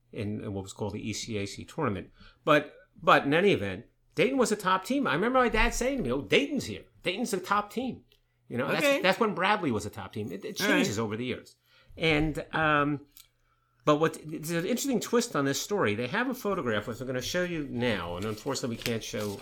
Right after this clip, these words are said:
Speaker 1: our listeners. That is the tip-off of, at the beginning of the game. It's Kareem Abdul-Jabbar of U C L A jumping against a fellow named, uh, Dan Obrovic,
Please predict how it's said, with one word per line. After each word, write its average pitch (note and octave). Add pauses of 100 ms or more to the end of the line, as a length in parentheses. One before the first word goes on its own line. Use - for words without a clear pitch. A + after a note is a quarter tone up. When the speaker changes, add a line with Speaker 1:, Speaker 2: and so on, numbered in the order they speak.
(140)
Speaker 1:
our F#2
listeners. G#2 (640)
That A#3
is C4+
the B2+
tip-off C3 (180)
of, B2
at B2
the C#3+
beginning D3+
of D#3+
the D3+
game. B2 (380)
It's -
Kareem F#3
Abdul-Jabbar C#3
of F#2+
U B2
C B2
L A#2
A F#2 (260)
jumping F3+
against A2 (500)
a A#2
fellow D3+
named, G#2+ (580)
uh, A#2
Dan D3 (280)
Obrovic, A#2